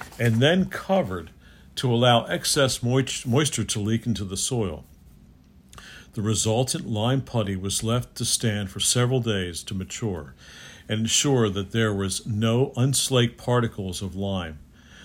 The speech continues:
Note that if this traditional method is employed today, it is essential that operatives are experienced and that they wear goggles and protective gloves.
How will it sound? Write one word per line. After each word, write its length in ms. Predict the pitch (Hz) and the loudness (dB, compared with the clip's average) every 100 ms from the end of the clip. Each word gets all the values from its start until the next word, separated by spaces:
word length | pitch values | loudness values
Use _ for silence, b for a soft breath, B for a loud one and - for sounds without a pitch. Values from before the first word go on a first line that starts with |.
| B - | B 0
Note 460 | 113 131 107 - | 4 6 4 -2
that 220 | - 107 - b b b | -2 -2 -4 b b b
if 260 | 113 104 - | -4 -4 2
this 280 | 135 151 - | 2 4 2
traditional 520 | 143 127 135 - 131 | 0 0 0 0 2
method 400 | 120 131 123 104 | 4 4 2 -2
is 140 | 92 | -2
employed 480 | 107 95 - 113 120 | -6 -6 -2 -2 -2
today, 480 | - 117 95 85 82 B B B B | -2 -2 -2 -4 -10 B B B B
it 120 | 113 | -4
is 160 | 107 - | -2 0
essential 800 | 110 - 147 156 - 110 87 - b b b - | 0 2 2 0 0 -2 -4 -10 b b b -6
that 200 | 104 - | -4 -2
operatives 720 | 117 127 143 127 110 98 92 - | 0 2 0 -2 -2 -4 -6 -6
are 160 | 117 110 | -4 -4
experienced 800 | 107 - - 131 113 95 - - - | -4 -6 0 2 2 0 -4 -10 -6
and 180 | 117 98 | -4 -2
that 200 | 104 98 | -2 -4
they 140 | 104 | -4
wear 340 | 95 107 110 | -2 0 0
goggles 640 | 98 107 101 107 104 104 - | 0 -2 -2 -2 -4 -6 -8
and 140 | 92 | -10
protective 560 | 95 - 101 95 90 - | -10 -8 -8 -8 -14 -10
gloves. 460 | 95 87 82 - | -10 -10 -12 -18